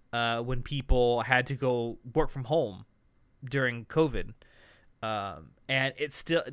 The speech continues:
I couldn't really tell a difference. I, I don't know if you could.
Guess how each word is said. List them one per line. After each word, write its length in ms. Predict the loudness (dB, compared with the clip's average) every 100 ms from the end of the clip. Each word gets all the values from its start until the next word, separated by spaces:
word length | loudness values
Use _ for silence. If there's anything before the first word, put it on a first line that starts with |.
| -4
I 140 | -4
couldn't 360 | -2 0 0 0
really 240 | 0 -2
tell 260 | 2 2 2
a 40 |
difference. 560 | 2 0 -6 -6 -8 -8 -14 _ _ -8
I, 100 | -6
I 140 | -4 -2
don't 120 | 0
know 120 | 0
if 100 | 0
you 140 | -2 0
could. 380 | 0 0 -4